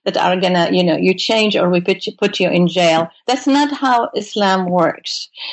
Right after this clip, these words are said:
In Islam, we are going to change your mind. You're gonna think about things. You are going to rash-, uh, uh, uh, rationalize for yourself the message of Islam and ask yourself,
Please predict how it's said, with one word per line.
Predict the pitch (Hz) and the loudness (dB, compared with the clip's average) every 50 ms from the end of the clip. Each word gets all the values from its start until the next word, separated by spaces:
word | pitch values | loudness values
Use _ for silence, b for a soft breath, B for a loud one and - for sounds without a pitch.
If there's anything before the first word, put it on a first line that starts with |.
| B B B | B B B
In | - 240 247 | 0 2 2
Islam, | 254 254 - 285 269 294 302 285 294 294 285 285 - _ _ | 2 0 0 0 2 2 4 4 2 2 0 -2 -6 _ _
we | - 262 294 | 0 0 2
are | - - 269 269 220 | 2 2 2 2 2
going | 226 247 254 247 254 254 - | 2 0 2 0 0 -2 -4
to | 240 | -6
change | - - - - 220 220 214 214 214 202 - - - _ _ _ _ _ _ _ | -4 -2 -2 0 2 2 2 2 0 -2 -4 -8 -12 _ _ _ _ _ _ _
your | 220 214 277 285 294 | -2 0 2 2 4
mind. | 311 392 415 330 - - - - - - | 2 2 2 0 -2 -4 -8 -10 -10 -4
You're | - 254 320 320 | 0 0 2 2
gonna | 330 349 330 311 320 - _ _ - | 2 2 2 2 0 -2 _ _ 0
think | 392 392 381 - - | 0 2 2 0 0
about | 247 190 180 151 147 - - _ _ | -4 -2 0 -2 -2 -2 -4 _ _
things. | - - - - 170 160 - _ b b b b | -10 -10 -10 -10 -14 -20 -20 _ b b b b
You | 240 277 320 | -2 0 2
are | 320 320 320 277 | 2 2 2 2
going | 285 294 294 285 277 277 277 - | 2 2 2 2 2 0 -2 -4
to | - 285 247 240 240 233 214 - - _ | -2 0 2 4 4 2 2 0 -4 _
rash-, | 196 208 226 247 311 320 - | 0 0 2 2 2 0 -2
uh, | - 226 | -4 -2
uh, | 214 226 - 214 208 208 190 196 202 196 190 190 185 180 180 185 185 | -2 0 0 0 0 0 0 0 0 2 2 2 2 2 0 0 0
uh, | 185 175 175 180 190 | 0 2 2 2 2
rationalize | 247 294 - 330 285 285 254 226 196 185 180 180 - | 0 0 2 2 2 2 2 2 2 0 0 -2 -4
for | - 185 | -4 0
yourself | 185 180 180 180 180 - - 190 180 160 165 - - | 2 2 2 0 0 -4 -2 0 0 0 0 -2 -2
the | 190 180 | -2 0
message | 190 208 240 - - 233 202 - | 2 0 0 0 -2 -2 0 0
of | 156 175 - | 0 0 0
Islam | - 180 - - 175 160 160 170 | -2 -2 -2 0 2 2 2 2
and | 165 - | 0 -2
ask | - - 254 330 330 - - 240 | 0 0 0 2 0 -2 -4 -4
yourself, | 180 175 - - - 104 - - - | -4 -4 -4 -4 0 0 0 0 -2